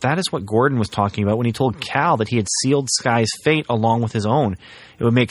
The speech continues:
sense if so. Is Gordon the only one who knows about Skye being Jiaying's daughter other than Cal? I'm wondering what exactly the punishment for breaking that rule and who carries out the punishment. Is it banishment or something more severe? They can't reverse the teratogen-,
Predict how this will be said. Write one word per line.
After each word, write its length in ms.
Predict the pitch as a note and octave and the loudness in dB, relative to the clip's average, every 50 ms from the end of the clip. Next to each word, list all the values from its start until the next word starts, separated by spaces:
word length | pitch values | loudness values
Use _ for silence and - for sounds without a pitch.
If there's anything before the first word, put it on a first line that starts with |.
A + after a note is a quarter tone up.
| - - | 0 0
sense 360 | E3+ G#3 A3+ - - - - - | 2 2 2 0 -2 -4 -6 -4
if 120 | G#2+ G#2+ - | -6 -6 -6
so. 400 | - - E2+ - - D#2 D2+ - _ - - - - - _ _ _ _ _ _ _ _ _ _ _ _ _ - | -4 -2 0 2 2 0 0 -4 _ -16 -20 -20 -20 -20 _ _ _ _ _ _ _ _ _ _ _ _ _ -4
Is 220 | - D3+ D3+ C#3 C#3+ | -2 -2 0 -2 -4
Gordon 440 | C#3+ D3 E3 G3 A3 C4+ C4+ B3 | -4 -2 -2 0 0 0 -2 -2
the 120 | F#3 D3+ C#3+ | 0 2 2
only 240 | D3+ E3 F3+ F#3+ F3 | 2 2 2 0 0
one 200 | D#3+ E3 F#3 F#3 | 0 0 0 2
who 80 | D3+ B2+ | 2 2
knows 240 | B2+ B2+ D3+ D#3+ | 2 0 -2 -2
about 140 | D#3 E3+ A#2+ - | -4 -4 -4 -4
Skye 320 | - - D3+ D3+ D#3+ E3 | -4 -2 0 0 0 0
being 200 | D#3 E3 D#3+ C#3+ | 0 -2 -2 -2
Jiaying's 320 | C#3 D3 D3+ D3+ D3+ B2+ | -2 -2 -2 -2 -4 -2
daughter 340 | A#2+ D3 C3 D#3+ E3+ F3+ E3 | 0 2 4 4 4 4 2
other 140 | D3+ D3 D3+ | 2 2 0
than 180 | C3+ C#3+ C#3 B2 | -2 -4 -6 -6
Cal? 440 | - - - E3+ F#3 A3 A3+ A3+ - | -8 -6 -2 0 0 0 0 -2 -4
I'm 180 | - G#2+ A#2+ B2+ | -6 -6 -4 -2
wondering 360 | C#3+ F#3 G#3 F#3+ D3+ C#3 B2 | 0 0 0 0 0 0 2
what 100 | B2 A#2+ | 2 0
exactly 380 | A#2 G2+ A2+ A#2+ A#2+ - - A2+ | 0 0 0 0 0 0 -2 -2
the 100 | G#2+ - | -4 -4
punishment 400 | - - E3 E3 - - A2+ - | -4 -4 -4 -4 -4 -6 -8 -8
for 80 | - | -8
breaking 480 | A2+ - A2+ C3 E3 - - C#3 A2+ G#2 | -4 0 2 2 2 0 0 -2 0 0
that 180 | G2+ F#2 - | 0 0 -2
rule 360 | - F#2+ G2 F#2+ G2+ A2 B2 C3 | -4 -4 -4 -4 -4 -4 -4 -4
and 100 | A2 F#2+ | -4 -4
who 140 | G2+ A#2+ | -6 -6
carries 400 | A#2 - - B2+ B2+ A#2+ A#2+ G#2+ | -8 -6 -2 -2 0 0 2 2
out 140 | A#2+ C3+ B2+ | 2 2 0
the 60 | A#2+ | 0
punishment. 520 | A2+ - G#2 G2 F#2+ - - G2 F#2+ - - _ - - - - - - - - | -4 -4 -4 -4 -4 -4 -6 -8 -10 -10 -12 _ -20 -20 -20 -20 -20 -20 -18 -10
Is 80 | - - | -6 -6
it 140 | G#2+ F#2+ - | -6 -2 0
banishment 600 | - A2 A2 B2 D3 - - - - - - - | 2 2 4 2 0 -2 -6 -6 -8 -10 -10 -12
or 80 | - - | -12 -10
something 380 | - - - A#2+ - - B2+ | -6 -4 -2 -2 -2 -2 -2
more 160 | B2+ B2+ B2+ A#2 | 0 0 0 0
severe? 540 | - A2+ G2 F#2+ B2 D#3+ E3+ - - - - - | 0 -2 -2 0 0 0 -2 -4 -6 -8 -12 -12
They 80 | - - | -12 -8
can't 260 | - - F#3 G3 - | -4 -2 -2 -2 0
reverse 360 | - A#2+ G#2 G#2 C3+ D#3+ D3+ - | -2 -2 0 2 2 2 2 0
the 60 | - | -4
teratogen-, 720 | A2 - - D3 F3 D#3+ A#2 A#2 A2+ A2+ B2 C3+ - - | -4 0 2 2 4 4 2 2 2 2 2 0 -2 -6